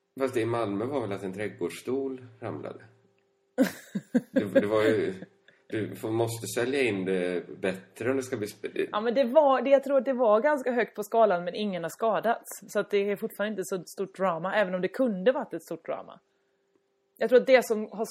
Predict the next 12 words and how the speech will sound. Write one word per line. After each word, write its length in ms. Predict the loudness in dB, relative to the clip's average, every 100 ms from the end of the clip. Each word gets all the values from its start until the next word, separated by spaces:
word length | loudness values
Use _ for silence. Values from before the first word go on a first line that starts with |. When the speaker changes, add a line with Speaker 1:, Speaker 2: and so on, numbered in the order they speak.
| -10
Speaker 2:
kan 260 | -6 -4 -2
skaka 320 | -2 0 -2
sönder, 560 | 2 2 2 0 -2 0
alltså 160 | 0 -2
jag 60 |
tror 100 | -4 2
det 60 |
var 80 | 4
uppe 200 | 4 0
på 100 | -6
kanske 280 | -8 -6 -8
på 260 | -2 -2